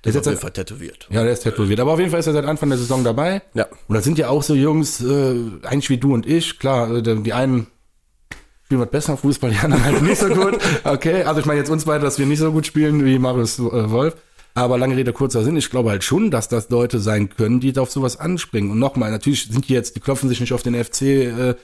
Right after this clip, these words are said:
Speaker 2: Geisburg und sagen, „Ey, das ist mein Verein“ oder sonst was. Aber ich glaube,
Speaker 1: Pass
Speaker 2: das
Speaker 1: mal
Speaker 2: ist
Speaker 1: auf, in der Rückrunde ein Kuss, Max Meyer aus Wappen.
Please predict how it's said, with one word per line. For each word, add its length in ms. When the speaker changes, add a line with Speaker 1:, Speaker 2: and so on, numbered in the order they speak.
Speaker 2:
Geisburg 440
und 80
sagen, 320
„Ey, 300
das 140
ist 120
mein 200
Verein“ 280
oder 140
sonst 200
was. 60
Aber 80
ich 80
glaube, 200
Speaker 1:
Pass 20
Speaker 2:
das 80
Speaker 1:
mal 80
Speaker 2:
ist 60
Speaker 1:
auf, 160
in 80
der 100
Rückrunde 440
ein 160
Kuss, 300
Max 240
Meyer 240
aus 180
Wappen. 340